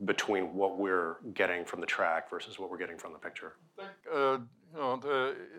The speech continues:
Speaker 2: the, the audience, without knowing it, is hungry for metaphor, uh, that, of this separation, because that tells the audience, that the film is telling the audience,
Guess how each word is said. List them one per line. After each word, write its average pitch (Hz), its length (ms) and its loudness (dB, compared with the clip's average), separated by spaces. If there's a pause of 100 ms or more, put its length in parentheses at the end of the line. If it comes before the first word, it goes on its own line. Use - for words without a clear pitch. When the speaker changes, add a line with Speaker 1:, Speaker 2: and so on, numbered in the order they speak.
(220)
Speaker 2:
the, 151 140 -6
the 156 140 0
audience, 160 600 10
without 147 340 12
knowing 165 300 12
it, 185 140 4
is 131 220 2
hungry 151 480 6
for 131 180 2
metaphor, 156 640 6 (800)
uh, 123 420 2 (1000)
that, 123 180 8 (400)
of 123 180 8
this 127 180 4
separation, 151 680 8
because 135 320 2
that 147 240 12 (240)
tells 196 320 10
the 147 120 0
audience, 127 540 6 (800)
that - 220 2
the 151 80 2
film 196 280 10
is 156 100 0
telling 165 340 10
the 143 100 4
audience, 135 480 10